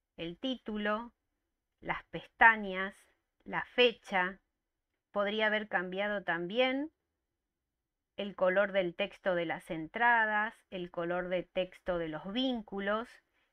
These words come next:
Así yo podría seguir haciendo los cambios que considero pertinentes desde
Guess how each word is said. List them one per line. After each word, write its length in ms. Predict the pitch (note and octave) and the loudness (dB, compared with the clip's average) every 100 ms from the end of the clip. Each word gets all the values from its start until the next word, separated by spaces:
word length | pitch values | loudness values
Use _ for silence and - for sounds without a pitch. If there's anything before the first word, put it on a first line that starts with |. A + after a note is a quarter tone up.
| _ - | _ -2
Así 340 | B3 - E4 | -2 -2 -6
yo 240 | D#4+ D#4 B3 | -2 -4 -2
podría 360 | A#3+ B3 B3 | -4 -2 -2
seguir 360 | - A3 A3+ A#3 | -4 -8 -6 -8
haciendo 680 | A#3+ - C#4 B3+ B3 C4+ - | -8 -6 -4 -2 -2 -2 -2
los 180 | G3+ - | -8 -4
cambios 400 | G#3 A3 B3 - | -6 -4 -6 -6
que 180 | F#3+ | -12
considero 640 | - F#3 F3+ F#3+ F#3+ G3+ G#3 | -10 -12 -12 -10 -8 -6 -6
pertinentes 1080 | F#3 F3 F3+ A#3+ C4 D#4 C4+ A3 B3 D#4 - _ _ _ _ _ _ _ _ _ _ _ _ _ | -6 -6 -6 -6 -4 -2 -4 -4 -6 -6 -10 _ _ _ _ _ _ _ _ _ _ _ _ _
desde 840 | F#3 G3 C#4 C#4 G3+ F3 F3+ E3 | -4 8 10 10 6 -4 -2 -2